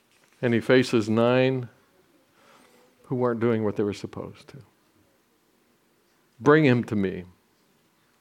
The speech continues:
Jesus said to them. And they brought the boy to him, and when the spirit saw him, immediately it convulsed the boy, and he fell on the ground and rolled about, foaming at the mouth. It's interesting that when they bring him into the presence of Jesus, it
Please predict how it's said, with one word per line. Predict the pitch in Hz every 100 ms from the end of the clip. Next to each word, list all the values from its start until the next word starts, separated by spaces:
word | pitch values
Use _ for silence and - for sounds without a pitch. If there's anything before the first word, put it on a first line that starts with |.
| -
Jesus | 113 95 98
said | - 95 -
to | 87
them. | 90 _ _ _ _ _ _ _ _ _ _ _ - -
And | 165
they |
brought | 160 185 190
the | 180
boy | 135 156 160
to | 160 117
him, | 113 117 139
and | 160
when | 160
the |
spirit | 151 - 202 170
saw | - - 208 214
him, | 143 131
immediately | 147 147 196 208 151 160 165 165 160 - _ _ -
it | 139
convulsed | 139 135 117 147 180 - -
the | 120
boy, | 110 101 95
and | 117 117
he | 110
fell | - 185 175
on | 175
the | 151
ground | 131 123 113 110
and | 123 113 104
rolled | 123 175 170
about, | 123 117 107 82
foaming | - 147 147 147 139
at | 131
the | 120
mouth. | 107 101 - _ _ _ _ _ _ _ _ _ _ _ _ _ _ _ _ _ - - -
It's | 185
interesting | 254 254 202 - 151 139
that | 131
when | 135 165 196 214 208
they | 151 147
bring | 123 160 180
him | 180 180
into | 151 127 127
the |
presence | - 135 135 120
of | 120
Jesus, | 117 127 117 104
it | -